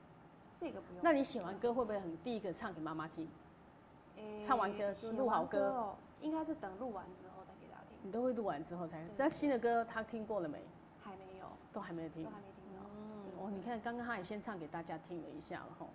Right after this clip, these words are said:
Speaker 1: 对啊。
Speaker 2: 对，是抢先听到了，所以有时候你那个都还没给妈妈听。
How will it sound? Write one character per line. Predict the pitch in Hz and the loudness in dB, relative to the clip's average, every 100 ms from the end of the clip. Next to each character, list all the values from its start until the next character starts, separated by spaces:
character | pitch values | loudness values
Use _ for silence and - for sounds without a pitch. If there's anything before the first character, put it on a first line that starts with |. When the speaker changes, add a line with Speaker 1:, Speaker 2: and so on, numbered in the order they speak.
| - - - 214 | -16 -20 -12 -8
Speaker 1:
对 | |
啊。 | 185 175 190 | -8 -8 -8
Speaker 2:
对， | 220 185 | -2 -2
是 | 202 | -2
抢 | - 165 | -4 -4
先 | 156 185 | -2 -2
听 | 170 175 170 | 0 -2 0
到 | 151 | -2
了， | - - | -2 -4
所 | 247 | 0
以 | 247 | 2
有 | 185 | 0
时 | 165 | 0
候 | 220 185 | 0 2
你 | 160 | 0
那 | 156 208 | 0 -2
个 | 196 | 0
都 | 196 | 0
还 | 175 | 0
没 | 170 | -2
给 | 160 | -4
妈 | 147 156 | -4 -6
妈 | 156 | -8
听。 | 151 | -10